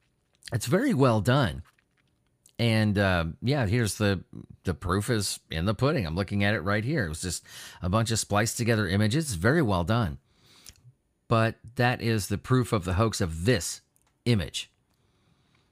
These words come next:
That's all it proves. And I, I'm finding it hard to dismiss the fact that the,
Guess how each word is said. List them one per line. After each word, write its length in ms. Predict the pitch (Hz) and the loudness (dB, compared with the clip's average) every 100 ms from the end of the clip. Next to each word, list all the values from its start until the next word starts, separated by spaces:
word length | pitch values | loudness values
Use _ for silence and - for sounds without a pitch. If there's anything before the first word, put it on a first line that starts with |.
| _ | _
That's 200 | 117 135 | -2 0
all 160 | 143 107 | 0 0
it 120 | - | -2
proves. 480 | 120 104 67 - - _ _ _ _ _ _ _ _ _ _ _ _ _ - | -2 -2 -4 -12 -20 _ _ _ _ _ _ _ _ _ _ _ _ _ -4
And 560 | 113 110 110 107 104 | 0 2 2 2 0
I, 240 | - 110 85 - - _ - | -2 -4 -4 -10 -18 _ -12
I'm 200 | 90 113 | -6 -2
finding 300 | 139 147 151 | 0 0 0
it 100 | 101 | 0
hard 260 | 120 139 | 2 2
to 60 | 117 | 0
dismiss 500 | 98 104 - 131 131 | -2 -2 0 0 0
the 100 | 107 | -4
fact 500 | - 123 135 - - | -2 0 0 -2 -4
that 340 | 101 92 - | -2 -2 -6
the, 480 | 101 95 92 90 90 | -2 0 0 0 -2